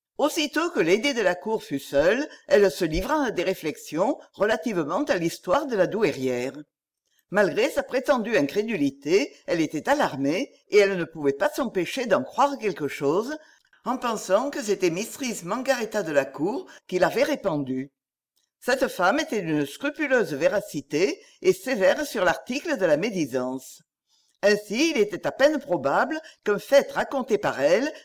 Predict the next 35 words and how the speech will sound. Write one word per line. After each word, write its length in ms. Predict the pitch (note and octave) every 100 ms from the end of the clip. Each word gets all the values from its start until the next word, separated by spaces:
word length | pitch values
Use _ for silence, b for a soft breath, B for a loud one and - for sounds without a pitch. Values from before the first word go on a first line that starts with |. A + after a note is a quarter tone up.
| _ _
fût 300 | - C4+ C#4
tout 160 | C#4+
à 100 | B3+
fait 280 | F#3+ B3 D4+
dénué 460 | G#3+ A3 G3 F#3 C#4+
de 100 | C#4
fondement. 680 | - A#3 F#3+ C3 B2 B2+ C#3 _ _ _ _ _ _ _ -
Le 100 | F3
nom 220 | E3+ A3+
de 100 | D#4
Virginie 720 | C4 A#3 F3 E3 C3 D#3 B3 - B
se 100 | -
rapportait 600 | D#3 G#3+ G#3 - - G#3+
avec 220 | D#4 G#3
ce 80 | -
que 160 | E3+ D#3
Philip 340 | - C4+ A#3+
Bedley 540 | F3+ F3 C#3 C#3 G#3+ - B
avait 220 | - F3 E3
donné 360 | G3 C4+ C#4+
à 120 | E3+
entendre 680 | C#3+ C#3 C#3+ C3+ F#3+ C#4 - - _ -
et 80 | G3+
avec 240 | G#3 F#3
les 80 | D3
découvertes 600 | F#3 B3 A#3+ - - -
de 100 | D4+
Mariette. 720 | A#3+ D#3+ C#3 B2+ B2+ - - C#3 _ _ _ _ _ _ _ _ -
Toutes 280 | D#4 D#4+
ces 120 | A#3+ G3+
circonstances 840 | A#3+ C4+ C#4 B3 - C4+ A#3+ -
réunies 680 | D3+ F#3+ C#3+ C#3 F#3 F4 b -
embarrassaient 600 | F3 F3+ C#4 C4+ - C#4+
Lady 300 | F#3 F#3+ F3+
Delacour, 640 | C#3+ C3+ - D#3+ B3 E4+